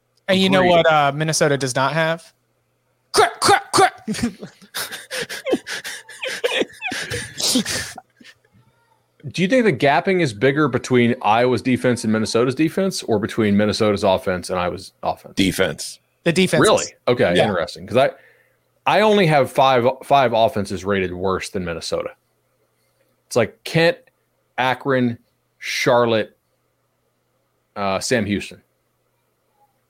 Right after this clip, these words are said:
Speaker 3: Then
Speaker 2: And
Speaker 3: Iowa,
Speaker 2: then, like,
Speaker 3: you
Speaker 2: I,
Speaker 3: mean.
Speaker 2: I,
Speaker 3: Yeah.
Speaker 2: and then
Speaker 3: Yeah.
Speaker 2: Iowa. Yeah. So, I don't know, like, Minnesota's off-, or defense is not quite as good as it's been, but it's still, like, a top half defense in the country.
Speaker 3: Hmm.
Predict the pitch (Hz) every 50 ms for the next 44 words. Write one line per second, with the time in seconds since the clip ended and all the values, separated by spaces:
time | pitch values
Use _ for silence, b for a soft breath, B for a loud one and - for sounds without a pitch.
0 | _ _ - - 95 95 82 104 104 98 95 92 95 90 87 98 104 - - 101
1 | 98 98 - - - 147 - - 127 117 120 117 107 95 92 82 76 - - -
2 | - 113 110 90 - - - _ _ _ _ _ _ _ _ _ _ _ _ _
3 | _ _ _ - - 160 143 139 135 135 - _ _ _ _ _ _ _ _ _
4 | _ _ _ _ _ _ _ _ _ - - - _ _ - - 151 170 160 143
5 | - 120 117 - _ _ _ _ _ _ _ 147 147 196 220 202 254 240 202 151
6 | 156 151 135 - - - 127 104 - 151 147 - 127 104 - 107 113 117 110 -
7 | - 110 101 90 - - 117 107 95 95 92 90 - - 98 90 85 82 82 80
8 | - _ _ - - 127 127 123 - - - - 185 190 185 180 165 - - _
9 | _ 135 127 - 117 101 - - 147 131 107 - - - - - 135 127 113 -
10 | - - 101 98 - 104 95 95 - 90 85 - - - - 98 87 - - -
11 | - _ _ _ _ _ _ _ _ _ _ - - - 160 156